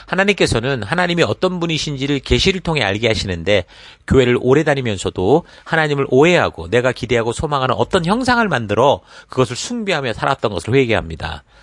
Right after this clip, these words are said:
하나님께서는 말씀 그대로 순종한 사람이 있을 때 바로 그 순간 그곳에서 역사하시는 분이다라는 거 잊지 않고 내가 처한 현장 속에서 말씀대로 사는 것을 머뭇거리 인생이 아니라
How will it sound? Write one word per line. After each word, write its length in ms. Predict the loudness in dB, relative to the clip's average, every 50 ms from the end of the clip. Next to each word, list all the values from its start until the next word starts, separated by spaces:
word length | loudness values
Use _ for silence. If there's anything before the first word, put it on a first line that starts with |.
| -20 -20 -20 -18 _
하나님께서는 600 | -2 -2 0 0 0 -2 -2 -2 0 0 0 0
말씀 320 | 0 -2 -2 -4 -6 -8
그대로 240 | -6 -4 -4 -2 -2
순종한 420 | -4 -4 -4 -4 -2 0 0 0 -2
사람이 300 | -2 -2 -2 -2 -2 -4
있을 220 | -2 -2 -4 -4
때 320 | _ 4 4 6 6 4 0 -4 -20 -20 -20 -4
바로 200 | 0 0 0 0
그 140 | -2 -4 -6
순간 520 | -4 -4 -6 -6 0 2 2 2 2 -2 -6 -16 -20 -20 -14 _
그곳에서 480 | 0 2 2 4 4 2 2 4 4
역사하시는 540 | 4 4 2 2 0 0 0 0 -4 -8 -8
분이다라는 480 | -6 -6 -4 0 0 2 2 0 -2 -2
거 60 | -4
잊지 220 | -4 -4 -4 -4
않고 480 | -4 -4 -4 -6 -2 0 0 0 -2 -4 _ -18 -20 -20 -14 _
내가 260 | 2 4 4 4 2
처한 380 | 2 2 2 2 2 0 -2 -6
현장 340 | -4 -4 -4 -2 -2 -2 -2
속에서 540 | -2 -4 -2 -2 -2 -2 0 0 0 0 -2 -4 -16 -20 -20 -16 -4
말씀대로 580 | -2 0 0 0 -2 -4 -2 2 2 2 2
사는 240 | 2 0 -2 -2 0
것을 480 | 0 -2 0 0 0 0 0 0 -2 -6
머뭇거리 560 | -2 0 2 2 2 2 0 0 0 0 0 0
인생이 360 | -2 -4 -4 -6 -4 -4 -6
아니라 400 | -6 -6 -6 -4 -4 -4 -4 -4